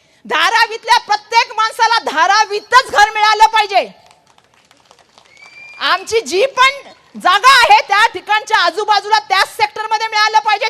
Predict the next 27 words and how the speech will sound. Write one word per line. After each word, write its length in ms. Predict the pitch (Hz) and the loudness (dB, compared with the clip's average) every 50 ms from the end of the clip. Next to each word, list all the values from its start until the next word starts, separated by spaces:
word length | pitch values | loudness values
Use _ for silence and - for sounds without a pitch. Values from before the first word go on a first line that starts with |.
| 480 | -8
तुम्ही 200 | 415 - 370 466 | -10 -10 -4 -2
आम्हाला 360 | 440 440 427 427 453 466 453 453 | 0 0 2 2 0 0 2 0
उचलून 320 | 453 - - 427 466 480 | 0 -2 -4 -6 -8 -4
कोपऱ्यामध्ये 540 | - 427 427 427 - 466 494 523 480 539 587 | -2 -2 -2 0 2 2 2 2 0 -2 -4
टाकणार 440 | - - - - 508 554 554 659 587 - _ _ _ _ _ _ _ _ _ _ _ _ _ _ | -2 -4 -4 -4 -4 -4 -4 -4 -6 -12 _ _ _ _ _ _ _ _ _ _ _ _ _ _
आणि 180 | - 302 359 427 - | -10 -8 -8 -4 -2
तुम्ही 220 | 415 403 440 427 | -2 -2 0 0
या 100 | 403 415 | 0 0
ठिकाणी 340 | 440 427 415 - 415 415 440 | 0 0 -2 -2 -2 -2 -2
मोठे 260 | 415 403 381 - 427 | -2 -2 -2 -2 -4
मोठे 240 | 392 415 381 370 392 | -4 -6 -6 -4 -4
वॉल 260 | 370 349 330 330 339 | -4 -2 -4 -4 -4
बांधणार 320 | 339 339 294 311 320 349 339 - | -4 -6 -6 -6 -6 -8 -8 -8
तर 40 | 339 | -10
ते 140 | - 349 302 | -10 -10 -10
चालणार 500 | - - 311 - 262 262 269 269 269 262 | -10 -8 -8 -8 -8 -8 -8 -10 -10 -10
नाही. 220 | 254 233 214 190 - _ _ _ _ - | -10 -12 -12 -14 -16 _ _ _ _ -8
आमच्या 280 | 302 320 330 339 427 381 | -6 -6 -2 0 0 0
रिलीजियस 360 | 320 359 415 415 - 466 622 | 0 -2 -4 -2 -2 -2 -2
स्ट्रक्चर 360 | - - - - - 494 480 | -2 -2 -4 -2 0 0 0
ज्या 160 | 466 480 453 | 0 0 -2
ठिकाणी 380 | 440 453 - - 453 466 480 480 - | -4 -4 -4 -4 -4 -4 -4 -4 -4
त्या 120 | - 440 453 | -2 -2 -2
ठिकाणी 360 | - 466 - 415 415 427 440 | -2 -4 -4 -4 -4 -4 -4
ठेवल्या 280 | 453 427 349 330 339 339 | -6 -6 -4 -4 -4 -4
गेल्या 260 | 330 330 320 320 294 | -4 -4 -4 -4 -6
पाहिजेत. 420 | 294 - 277 269 233 285 277 247 | -6 -6 -8 -8 -8 -8 -10 -10